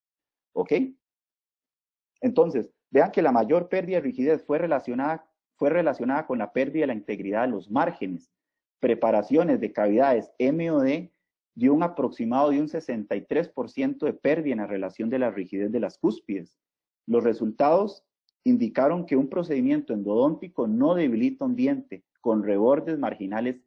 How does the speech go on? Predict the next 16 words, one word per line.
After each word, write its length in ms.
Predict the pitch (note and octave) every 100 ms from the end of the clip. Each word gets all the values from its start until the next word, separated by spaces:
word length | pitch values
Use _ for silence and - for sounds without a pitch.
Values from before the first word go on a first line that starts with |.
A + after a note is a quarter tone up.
| -
intactos, 720 | G#2+ F#2 - A2 - - F#2
o 60 | F#2
sea, 220 | A#2 A2+
un 140 | C3
diente 460 | F3+ F3 E3+ F3 -
que 100 | G#2+
viene 260 | A#2 C#3
intacto, 720 | D3+ C3 - B2+ - - G2 - _ _ -
donde 200 | G#2 G#2+
nosotros 360 | G2+ A#2+ D3
hacemos 460 | C3+ D3 B2+ G#2 _ _ -
un 320 | G3 G3 C#3
acceso 600 | G#2+ - D3 D#3 F3+ - _ - _ _ _ _ _ -
convencional 640 | B2 A2 G#2+ A2 A#2 C3+
para 160 | A2+ F#2
endodoncia, 600 | F#2+ G2 B2 D3+ D#3